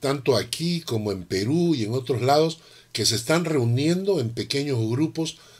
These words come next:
para escuchar la prédica juntos. Así que a ellos también en este momento les invito a, a juntar sus ofrendas, tome sus ofrendas en una mano y vamos a orar y vamos a entregárselas al Señor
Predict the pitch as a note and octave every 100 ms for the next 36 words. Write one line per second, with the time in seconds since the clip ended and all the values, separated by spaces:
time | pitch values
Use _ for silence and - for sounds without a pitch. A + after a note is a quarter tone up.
0 | - A2+ G#2 G#2 A2+ - D#3 D#3+ A#2+ A#2+
1 | C#3 D3+ D3+ A2 - D#3+ E3+ B2 C3+ G#3+
2 | - _ _ - - - - - - C3
3 | C3+ - A2 D3 F#3 F3 - C3+ D3+ D3+
4 | B2+ C3+ A#2 B2+ A#2+ C3+ D3 D#3+ D#3+ -
5 | - - G2 G2+ A2 G#2+ B2+ D3+ F3 D3+
6 | A2+ G#2 G2+ - _ - G#2 G#2 G2+ -
7 | - A#2+ A2+ A#2 D#3 F3+ E3 B2+ A#2 A2+
8 | - D3 E3+ E3+ F3+ - - - _ _
9 | - D#3 F3 E3 C#3+ C3 A#2+ D#3 E3 -
10 | C3 C#3+ D3+ C#3 D#3+ E3+ F3 - - -
11 | - - A2+ A#2+ G3+ A3 D#3 B2+ C3 A#2+
12 | E2+ - _ _ _ - - G#2 A#2 D#3+
13 | E3 D3 B2 A#2 A2 B2 D3+ D3 A2+ G2
14 | F#2+ - G#2+ G#2 F#2 G2+ G2+ G#2 G#2+